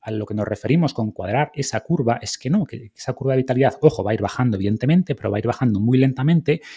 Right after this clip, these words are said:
y con una edad avanzada vas a poder hacer todavía muchas cosas que disfrutas y de repente, pues, te mueres rápido, ¿no? Te mueres, pues, como decía, una neumonía o un infarto con noventa y cinco,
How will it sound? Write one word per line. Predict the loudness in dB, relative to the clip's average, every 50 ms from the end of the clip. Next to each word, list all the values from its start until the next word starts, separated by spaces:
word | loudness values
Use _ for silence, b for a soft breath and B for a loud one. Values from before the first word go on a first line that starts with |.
| B B B
y | -10 -6
con | -4 -2 0
una | 0 0 0 -2 -2
edad | -4 -4 -2 -2 -4 -4 -4
avanzada | -4 -4 -4 -4 -6 -4 -4 0 0 0 0 -2
vas | -4 -6 -6 -6 -8
a | -10 -8
poder | _ -4 -4 -4
hacer | -4 -6 -6 -6
todavía | -4 -4 -4 -2 -2 -2
muchas | -2 -2 -4 -6 -8 -8
cosas | -6 -8 -8 -8 -8 -8
que | -8
disfrutas | -10 -10 -8 -4 -2 -2 0 0 -4 -2 -2
y | -4
de | -4
repente, | -4 -4 -2 0 0 0 0 -2 -2 -4 -6 _
pues, | _ -4 -2 -2 -4 -6 b b b b b b
te | 0 4
mueres | 6 6 6 6 4 -2
rápido, | -6 -6 -8 -8 -14 -12 -8
¿no? | -8 -8 -6
Te | -6 -4
mueres, | -4 -2 -2 -2 -4 -4
pues, | -8 -14 -20 -16
como | _ -12 -12
decía, | -10 -10 -12 -12 -12
una | -8 -6 -4 -4
neumonía | -2 -2 -2 2 4 4 4 6 4 4 2 B B B B B B B B B _
o | 4 6 8
un | 8 8
infarto | 8 6 8 8 6 6 8 6 2 4
con | 4 6 6
noventa | 6 6 4 4 2 0
y | 2
cinco, | 6 6 6 8 8 10 8 8 8 6